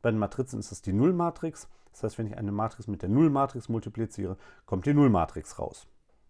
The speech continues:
Der Typ muss natürlich an der Stelle immer passen, also muss die richtige Größe haben. Und analog mit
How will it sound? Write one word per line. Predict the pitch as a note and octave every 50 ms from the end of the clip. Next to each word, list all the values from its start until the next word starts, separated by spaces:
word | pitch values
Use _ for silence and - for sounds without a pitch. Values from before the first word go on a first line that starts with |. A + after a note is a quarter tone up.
| _ _ -
Der | - F#2
Typ | - - C3 C3 C3
muss | B2+ B2 -
natürlich | B2 A2 G2 - G#2+ G2+
an | G#2 G2+
der | F2+ G2+ G#2
Stelle | - - G#2 G2 F#2+
immer | F#2+ F#2
passen, | - - G#2 F#2+ - -
also | - E2+ E2+ G2
muss | G2 F#2+
die | - -
richtige | F#2 - - - F2 D#2+
Größe | - - E2 E2 - D#2 D2+
haben. | E2 - - - - - - - - - - - - - - _ _ _ - - - - - - - - - _ _ _
Und | - B2 B2+ A#2+ -
analog | - A2 A#2 A2+ A2 A2+ A#2+ B2 - - - -
mit | G#2 G2+ G2 - - -